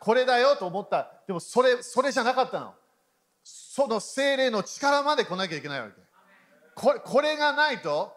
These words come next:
ミニストリーがないの。自分の人生で取れるものが何もないわけ。でもこっちで威厳で頑張ってる、予言で頑張ってる、いろんなもの頑張ってる。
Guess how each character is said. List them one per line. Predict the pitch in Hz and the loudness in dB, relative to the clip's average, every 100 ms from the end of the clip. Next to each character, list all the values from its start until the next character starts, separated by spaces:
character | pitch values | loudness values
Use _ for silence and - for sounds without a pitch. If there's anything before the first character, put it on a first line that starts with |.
| - | -16
ミ | 160 233 | -8 -6
ニ | 285 | -6
ス | 262 | -6
ト | 294 | -4
リ | 277 | -4
ー | 269 | -4
が | 190 | -4
な | 190 190 | -4 -6
い | |
の。 | 127 _ _ _ - _ _ - | -8 _ _ _ -20 _ _ -20
自 | - 202 | -10 -6
分 | 226 277 285 | 0 0 2
の | 285 | 0
人 | 226 262 294 277 | 0 -6 -8 -6
生 | 269 233 | 0 0
で | 185 | 0
取 | 160 208 294 | -4 0 0
れ | 277 | 0
る | |
も | 226 175 | -4 -6
の | 139 | -6
が | 139 110 | -10 -10
何 | 147 202 277 | -4 -4 -4
も | 392 | -4
な | 240 | -2
い | 220 | -2
わ | 156 | -4
け。 | 113 - _ _ _ _ _ - | -8 -20 _ _ _ _ _ -6
で | 220 | -2
も | 285 277 | 2 2
こ | 269 | 4
っ | 277 | 0
ち | 269 | 0
で | 262 233 214 | 0 2 2
威 | |
厳 | 220 285 285 | -2 -2 -2
で | 269 | -2
頑 | 262 262 | -2 2
張 | 254 | 0
っ | |
て | 262 | 0
る、 | 240 | -4
予 | 214 233 | -2 -2
言 | 262 254 | -4 -2
で | |
頑 | 247 247 | -2 0
張 | 254 | -2
っ | |
て | 247 | -2
る、 | 226 | -4
い | |
ろ | 202 247 | -4 -4
ん | |
な | 254 | -4
も | 254 | -4
の | 226 | -2
頑 | 240 | -2
張 | 240 | -2
っ | 208 | -2
て | |
る。 | 240 | -2